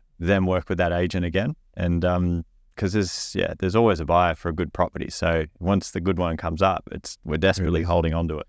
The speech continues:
Speaker 2: Yeah, and, uh, so play the advantages is what I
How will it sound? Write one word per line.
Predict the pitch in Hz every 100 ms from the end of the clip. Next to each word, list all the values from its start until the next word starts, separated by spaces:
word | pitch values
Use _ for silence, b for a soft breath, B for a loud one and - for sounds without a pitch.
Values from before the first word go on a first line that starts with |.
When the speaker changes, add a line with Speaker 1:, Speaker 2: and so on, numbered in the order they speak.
| _ -
Speaker 2:
Yeah, | 98 98 104
and, | 82 92
uh, | 87 87 -
so | -
play | - 135
the | 104
advantages | 85 95 92 82 104 107
is | 87
what |
I | 90